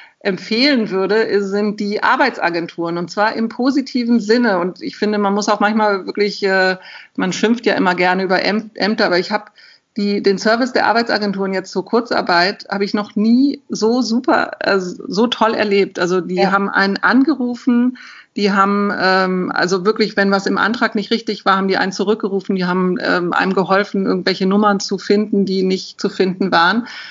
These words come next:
Speaker 1: Und ich habe dann mit einer Mitarbeiterin,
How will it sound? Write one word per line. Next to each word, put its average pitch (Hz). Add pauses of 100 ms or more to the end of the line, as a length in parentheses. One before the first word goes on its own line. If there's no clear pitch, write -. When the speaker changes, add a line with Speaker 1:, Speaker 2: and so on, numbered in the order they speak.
(180)
Speaker 1:
Und 196
ich 185
habe 196
dann 202
mit 202
einer 196
Mitarbeiterin, 202